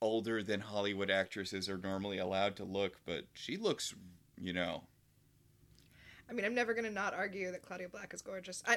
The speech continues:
Speaker 2: and, I mean, you know, I have stated many times that she is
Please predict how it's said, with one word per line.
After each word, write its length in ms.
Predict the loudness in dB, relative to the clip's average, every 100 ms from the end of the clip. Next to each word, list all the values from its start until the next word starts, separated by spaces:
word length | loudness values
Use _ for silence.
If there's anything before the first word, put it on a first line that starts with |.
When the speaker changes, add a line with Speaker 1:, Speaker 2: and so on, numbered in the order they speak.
| 4
Speaker 2:
and, 140 | 4
I 60 | 4
mean, 180 | 4 2
you 80 | 2
know, 180 | 2
I 100 | 2
have 200 | 0 -2 -6 -8
stated 720 | -4 4 4 6 4 4 2
many 240 | -2 -2
times 420 | -2 -4 -4 -8
that 320 | -6 -6 -6 -16 -18 -20 -10
she 320 | -4 0 0
is 760 | 4 6 6 2 -2 -10 -12